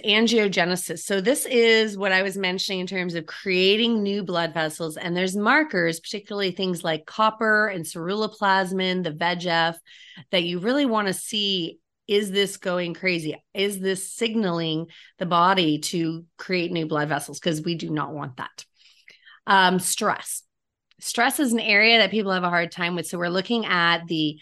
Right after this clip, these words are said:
adrenal hormones on that Dutch test, as well as the whole circadian rhythm. And there's a lot of things that can drive, um, you know, the inflammation, infections, blood sugar dysregulation,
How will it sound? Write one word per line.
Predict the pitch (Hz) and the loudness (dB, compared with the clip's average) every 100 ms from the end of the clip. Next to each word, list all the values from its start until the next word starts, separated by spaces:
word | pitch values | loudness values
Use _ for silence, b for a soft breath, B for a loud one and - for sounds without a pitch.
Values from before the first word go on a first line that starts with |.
| _ | _
adrenal | 175 151 190 233 269 233 | -14 -8 -2 0 0 2
hormones | 240 233 247 330 - | 2 2 0 -2 -4
on | 180 | -2
that | 175 175 | -2 -2
Dutch | 175 - - | -4 -4 -6
test, | 233 226 294 - - | -2 -2 -2 -6 -4
as | 196 190 180 | 0 0 -2
well | 170 175 190 214 | -2 0 0 0
as | 196 170 170 165 165 B B B | 0 0 0 -2 -6 B B B
the | 180 | -8
whole | 165 185 180 | -2 -2 0
circadian | - 180 - 175 170 165 | -4 -6 -4 -2 0 -2
rhythm. | 165 147 143 - B B B B B - | -4 -6 -10 -16 B B B B B 0
And | 180 170 170 170 180 - 190 | 2 4 4 2 -2 -4 -2
there's | 190 185 180 | 0 2 2
a | |
lot | 170 165 190 | 2 2 2
of | 190 | 0
things | 196 196 | -2 -2
that | 180 180 | -4 -4
can | 185 | -6
drive, | 165 160 165 165 170 170 175 165 - | -4 0 2 4 4 4 2 -4 -10
um, | 175 160 156 151 139 156 _ - | -6 -4 -4 -4 -8 -12 _ -10
you | 185 | -6
know, | 143 | -6
the | - 190 | -2 0
inflammation, | 190 196 185 180 180 - 185 | 0 0 4 4 4 2 0
infections, | 170 156 - 180 180 - 185 180 | -2 -4 -2 -2 0 -2 -2 -2
blood | 160 165 170 180 | -4 -4 -2 -2
sugar | 196 175 | -4 -4
dysregulation, | 175 - 170 175 165 160 185 | -4 -4 -4 -2 -2 -2 -6